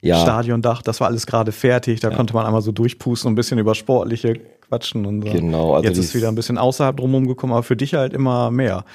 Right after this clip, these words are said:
Speaker 2: Man kriegt Merch nicht mehr nur an der Tanke, ne?
Speaker 1: Nee,
Speaker 2: Von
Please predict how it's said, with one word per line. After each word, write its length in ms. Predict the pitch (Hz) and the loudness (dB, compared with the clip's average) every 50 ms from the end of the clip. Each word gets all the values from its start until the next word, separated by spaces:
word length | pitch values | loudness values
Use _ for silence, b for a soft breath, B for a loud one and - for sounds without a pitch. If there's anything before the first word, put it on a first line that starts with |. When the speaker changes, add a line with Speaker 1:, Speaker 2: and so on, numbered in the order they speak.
| B B B | B B B
Speaker 2:
Man 140 | B 107 110 | B -4 -4
kriegt 320 | - - 131 - - - - | 0 0 -2 -2 -2 -6 -2
Merch 380 | 120 120 123 131 135 - - 151 | 2 4 4 4 2 0 -4 -4
nicht 160 | 139 - - | -6 -4 -4
mehr 120 | 151 143 139 | -4 -2 -2
nur 200 | 143 147 143 139 | 0 0 0 0
an 80 | 135 127 | 0 -2
der 100 | 123 123 | -2 -2
Tanke, 320 | - 139 123 117 104 95 | -2 -4 -4 -2 -4 -4
ne? 180 | 98 107 131 147 _ _ _ _ _ _ - | -6 -6 -8 -10 _ _ _ _ _ _ 0
Speaker 1:
Nee, 120 | 113 139 147 | 2 4 4
Speaker 2:
Von 60 | - | 4